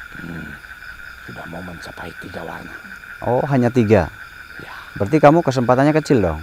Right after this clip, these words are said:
Speaker 2: Mereka yang sudah berjalan.
Speaker 1: Hmm.
Speaker 2: Berarti mereka yang akan jadi raja, bukan kamu.
Speaker 1: Akan kuputar balikan dengan caraku.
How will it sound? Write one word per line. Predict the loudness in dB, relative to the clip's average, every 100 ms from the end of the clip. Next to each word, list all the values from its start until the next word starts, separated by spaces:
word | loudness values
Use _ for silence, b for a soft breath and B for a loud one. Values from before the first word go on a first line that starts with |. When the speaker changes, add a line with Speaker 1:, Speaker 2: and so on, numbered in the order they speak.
| -2
Speaker 2:
Mereka | 4 6 8
yang | 6 6 2 -2
sudah | -6 0 0
berjalan. | 2 0 2 4 2 -4 -10 -12
Speaker 1:
Hmm. | -12 -10 -12 -8
Speaker 2:
Berarti | -4 2 6
mereka | 6 6
yang | 4
akan | 2 0 2
jadi | 2
raja, | 4 2 0
bukan | 0 -2
kamu. | -2 -2 -6 -12 -14
Speaker 1:
Akan | -12 -12
kuputar | -14 -14 -14 -14 -16
balikan | -14 -14 -14 -16 -20 -20 -20 -20 -20 -20 -20 -20 -20 -20 -20 -20 -18
dengan | -16 -16
caraku. | -16 -16 -16 -16